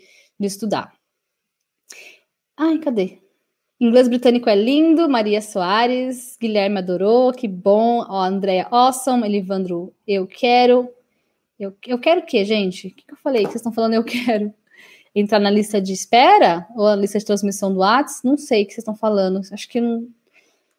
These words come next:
não conectei. Livro de pronúncia, Guilherme? Não,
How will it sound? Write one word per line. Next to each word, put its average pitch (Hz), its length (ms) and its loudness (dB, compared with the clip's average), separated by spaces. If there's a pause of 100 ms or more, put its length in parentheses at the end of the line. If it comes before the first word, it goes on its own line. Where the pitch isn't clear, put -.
(440)
não 214 100 -6
conectei. 214 720 -4 (1080)
Livro 349 300 8
de 302 80 6
pronúncia, 277 720 4
Guilherme? 190 720 0 (880)
Não, 240 460 -2